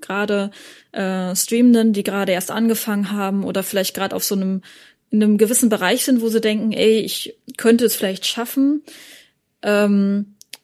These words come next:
es gibt denen so ein bisschen vor, „Hier, wenn du richtig reingrindest, dann schaffst du's auch.“ Und manche fa-, schaffen's durch den Grind dann eben auch. Also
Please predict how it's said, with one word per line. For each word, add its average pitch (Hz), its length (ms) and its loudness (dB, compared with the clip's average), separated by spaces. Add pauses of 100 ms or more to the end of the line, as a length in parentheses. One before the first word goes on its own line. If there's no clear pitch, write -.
(140)
es - 180 -4
gibt 254 180 -4
denen 226 160 4
so 220 100 0
ein 214 80 2
bisschen 226 280 0
vor, 233 500 -2
„Hier, 240 280 4
wenn 214 120 2
du 208 80 2
richtig 233 560 -4
reingrindest, 202 1040 2 (540)
dann 196 140 -2
schaffst 233 340 -2
du's 202 160 -6
auch.“ - 220 -4
Und 202 60 -2
manche 247 240 0
fa-, 262 160 -4
schaffen's 285 400 0
durch 196 160 -6
den 190 160 -2
Grind 180 320 -2
dann 175 160 -4
eben 170 220 -4
auch. 175 260 -6
Also 185 340 -4